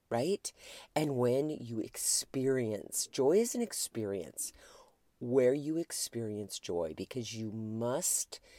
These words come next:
be devoted to garnishing your life with more of that.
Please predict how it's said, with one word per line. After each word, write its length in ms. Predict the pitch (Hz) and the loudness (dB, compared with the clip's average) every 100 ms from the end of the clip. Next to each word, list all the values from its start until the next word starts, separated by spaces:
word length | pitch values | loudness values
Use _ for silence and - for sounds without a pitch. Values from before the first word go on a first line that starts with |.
| - _ | -20 _
be 120 | - 117 | -6 -4
devoted 600 | 113 98 110 113 131 - | -4 -2 0 2 0 -2
to 80 | |
garnishing 580 | - 120 110 110 - 117 | -4 -2 -2 -2 -4 -4
your 140 | 113 120 | -2 -4
life 320 | 107 107 - | -4 -6 -8
with 160 | 117 113 | -8 -6
more 220 | 101 101 | -6 -6
of 140 | 101 - | -6 -4
that. 320 | 87 85 | -4 -6